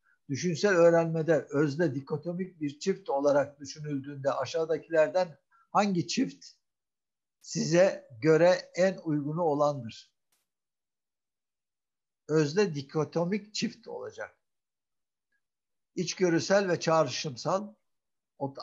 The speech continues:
atomistik ve holistik, algısal ve zihinsel. Hangisi olduğunu düşünün lütfen. Gelecek hafta, e, sonuç istiyoruz tabii. İnşallah bir şeyler söylersiniz.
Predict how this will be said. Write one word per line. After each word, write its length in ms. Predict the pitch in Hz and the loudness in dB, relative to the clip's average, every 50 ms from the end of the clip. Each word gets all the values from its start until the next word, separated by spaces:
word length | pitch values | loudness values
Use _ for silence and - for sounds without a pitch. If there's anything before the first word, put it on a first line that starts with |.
| 165 | -8
atomistik 920 | 156 147 - 180 170 156 147 - - - 202 202 - - - - - _ _ - | -8 -4 -4 -4 -4 -4 -6 -8 -8 -10 -10 -10 -10 -16 -20 -20 -20 _ _ -6
ve 80 | 143 | -6
holistik, 800 | 135 107 131 151 147 135 131 - - 208 196 - - - - _ _ _ _ _ _ _ | -6 -4 -4 -6 -6 -6 -8 -8 -8 -10 -10 -10 -16 -20 -20 _ _ _ _ _ _ _
algısal 680 | 139 156 170 160 147 143 - - 185 185 185 185 - - _ _ | 0 2 2 0 -2 -6 0 2 2 2 2 0 -4 -12 _ _
ve 200 | 139 160 180 165 | -4 -4 -4 -4
zihinsel. 680 | 135 139 160 156 156 147 - - 175 143 104 - - _ _ _ _ _ _ _ _ _ _ _ _ _ _ _ _ _ _ _ _ _ _ _ | -2 -2 -2 0 0 -2 -2 0 0 0 0 0 -8 _ _ _ _ _ _ _ _ _ _ _ _ _ _ _ _ _ _ _ _ _ _ _
Hangisi 520 | _ _ - 185 208 202 180 156 - - 180 | _ _ -8 -8 -6 -6 -6 -8 -8 -6 -6
olduğunu 440 | 165 156 147 131 156 165 180 196 165 | -6 -6 -6 -6 -10 -10 -10 -12 -12
düşünün 460 | 156 135 - 175 160 131 131 131 127 | -14 -14 -14 -12 -12 -12 -12 -12 -14
lütfen. 360 | 123 - _ - 180 180 165 | -16 -18 _ -12 -12 -10 -10
Gelecek 400 | 147 151 156 156 151 175 170 170 | -8 -8 -8 -8 -8 -10 -10 -8
hafta, 480 | 160 143 135 - _ 190 190 190 185 _ _ _ _ _ _ _ _ _ | -8 -10 -10 -12 _ -14 -14 -14 -16 _ _ _ _ _ _ _ _ _
e, 200 | - 139 131 123 | -16 -14 -14 -14
sonuç 600 | 120 - - 156 165 180 180 165 - - - - _ _ _ _ _ _ _ _ _ _ _ _ | -14 -12 -12 -10 -10 -10 -10 -12 -14 -18 -20 -20 _ _ _ _ _ _ _ _ _ _ _ _
istiyoruz 600 | - - - _ 135 131 123 120 113 113 - _ | -20 -20 -20 _ -12 -12 -10 -10 -12 -16 -18 _
tabii. 340 | - 123 175 165 170 175 170 _ _ | -14 -14 -12 -12 -12 -14 -16 _ _
İnşallah 680 | - 156 156 131 - 127 120 - 143 170 165 160 165 147 | -16 -14 -14 -12 -12 -12 -12 -10 -10 -10 -10 -10 -12 -16
bir 40 | - | -18
şeyler 320 | - 113 110 127 156 151 | -18 -18 -16 -16 -16 -18
söylersiniz. 720 | - - 135 123 123 123 117 107 - - _ _ - _ | -16 -16 -16 -16 -14 -14 -16 -16 -20 -20 _ _ -20 _